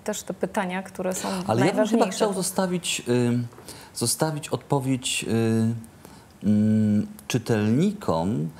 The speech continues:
Speaker 2: Myślę, że daję tę odpowiedź w książce. Oczywiście to jest moja odpowiedź. Ja nie mówię, że ona jest jedyna, że ona jest jedynie słuszna. Natomiast wydaje mi się w ogóle, bo tam jest też, y, powiedzmy, opisuje,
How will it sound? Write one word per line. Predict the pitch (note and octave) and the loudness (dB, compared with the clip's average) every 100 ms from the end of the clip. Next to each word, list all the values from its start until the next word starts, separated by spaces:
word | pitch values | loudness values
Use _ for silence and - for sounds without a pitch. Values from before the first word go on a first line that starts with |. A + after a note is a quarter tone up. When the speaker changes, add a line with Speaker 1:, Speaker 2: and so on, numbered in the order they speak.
| - - | -16 0
Speaker 2:
Myślę, | A2+ F3+ - F#3+ | 2 2 2 0
że | F3 | 0
daję | C3+ E3+ D3 | 0 2 0
tę | F#2 D#2+ | 0 -4
odpowiedź | C#2+ D#2 D2 | -2 -4 -4
w | - | -8
książce. | - A#1 - | -8 -6 -6
Oczywiście | F2+ A#2 A#2+ | -6 -4 -2
to | C3+ | -2
jest | B2+ | 0
moja | D#3+ G3+ B2+ D2 | 0 2 2 -2
odpowiedź. | - D#2+ F2 | -4 -4 -2
Ja | A2+ | 0
nie | B2+ | 0
mówię, | D3+ D3+ | 2 0
że | C#3+ | 2
ona | C#3+ | 2
jest | C#3 A#2 | 0 0
jedyna, | A#2+ A2+ G#2+ G2+ F#2+ G2+ - - | 0 2 2 2 0 -2 -10 -6
że | A2+ | -2
ona | G#2+ | 0
jest | G#2+ | 0
jedynie | A2+ G#2+ A#2 A2 | -2 0 0 0
słuszna. | - G2 F#2 - F#2 F#2 F#2 - - - | -2 -2 -2 -2 0 0 -4 -10 -16 -8
Natomiast | G#2+ C3+ D3 A2+ | -2 0 0 0
wydaje | A2+ A#2+ F#3+ D3+ | 0 0 0 0
mi | A2 | -2
się | - | -4
w | E2 | -4
ogóle, | D#2+ D2 - - - - - - | -4 -6 -10 -10 -12 -14 -12 -6
bo | |
tam | - | -2
jest | C#3 C3+ | -2 -2
też, | B2+ - - | -4 -4 -4
y, | G#2 | -4
powiedzmy, | B2 A#2 B2 B2+ A#2 A#2 | -2 -2 -2 -2 -2 -2
opisuje, | A2+ A2 - B2 A2+ A2 | -4 -4 -4 -2 0 0